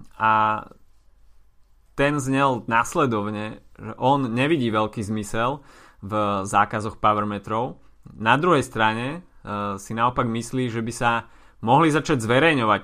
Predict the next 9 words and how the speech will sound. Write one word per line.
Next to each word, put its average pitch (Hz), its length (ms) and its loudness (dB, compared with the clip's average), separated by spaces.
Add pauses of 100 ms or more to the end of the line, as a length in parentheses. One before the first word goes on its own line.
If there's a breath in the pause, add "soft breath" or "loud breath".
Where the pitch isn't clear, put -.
čísla, 110 520 -4
e, 90 40 -16 (1600 soft breath)
počas 131 320 2
pretekov, 113 880 -4
teda 101 480 -2 (240)
live 110 320 4
ukazovateľ 113 640 -2
výkonu, 110 480 -6 (560 soft breath)
čo, 127 160 4